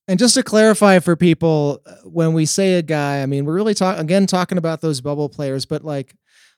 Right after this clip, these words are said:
a guy, someone who is, you know, an underdog who you wanna root for. Maybe you read an article from, like, Jason Wilde or something, you learn some, like, cool fact about them, and you just get into following them and you root for them.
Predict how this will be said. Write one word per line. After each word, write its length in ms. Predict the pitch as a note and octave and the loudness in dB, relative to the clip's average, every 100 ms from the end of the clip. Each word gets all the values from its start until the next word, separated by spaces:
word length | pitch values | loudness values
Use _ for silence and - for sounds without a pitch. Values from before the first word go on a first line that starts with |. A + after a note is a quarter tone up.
| - | -8
a 80 | F3+ | -6
guy, 340 | G#3+ A3+ C4+ | -2 0 0
someone 400 | B3 C#4+ D4+ D4+ B3+ | -2 -2 0 2 2
who 400 | B3+ B3+ B3+ C4 | 2 0 -2 0
is, 360 | G3 F#3+ - | 0 0 -4
you 80 | A#3 | -4
know, 300 | D3 C#3 C#3 - | -2 -4 -8 -8
an 120 | D#3 - | -8 -6
underdog 640 | A3 A#3+ A3+ F#3 F3 E3 D#3+ | -4 -2 -2 2 2 2 0
who 60 | |
you 140 | C#3 D3 | -2 -2
wanna 260 | G#3 G#3+ | -2 -2
root 240 | D#3+ E3 E3 | 0 0 0
for. 280 | - E3+ D#3 | -2 0 0
Maybe 200 | E3+ G3 | 0 -2
you 140 | D#3 | -2
read 200 | C3+ E3 | 0 -2
an 80 | D3+ | 0
article 640 | C3+ D3+ D3 D#3 C#3+ C#3+ - _ _ _ - | 0 0 0 -2 0 -2 -6 _ _ _ -10
from, 120 | C#3 | -6
like, 160 | C3 - | -4 2
Jason 320 | D#3+ - D3 | 2 2 2
Wilde 260 | D3+ D3+ | 2 2
or 140 | D3 D3 | 0 0
something, 380 | D#3 D3 D3 C#3 | 0 -2 -2 -2
you 120 | B2+ | -4
learn 440 | A#2+ C3+ D3+ D3 | -2 -2 0 0
some, 340 | C3+ D3+ C#3+ C3+ | 0 0 -2 -4
like, 160 | A#2+ | -6
cool 240 | - E3 D3+ | -4 0 0
fact 440 | - C3+ C#3 - | -2 -4 -4 -4
about 340 | C#3+ C#3 C#3 - | -4 -2 -4 -4
them, 440 | C3+ C#3 C#3 C3+ | -4 -2 -2 -2
and 160 | B2 C3+ | -2 -4
you 80 | G3 | -2
just 220 | A#3+ - | -2 -2
get 140 | B3 F3+ | -4 0
into 260 | G#3 G3+ | -2 -2
following 460 | E3+ E3 F3 F3+ E3+ | -4 -2 0 0 -2
them 180 | E3+ D#3+ | -2 -2
and 100 | C3+ | -2
you 100 | A#2+ | 0
root 220 | C#3 D#3 | 0 -2
for 160 | - | -4
them. 320 | D3 C#3+ C#3+ | -4 -2 -4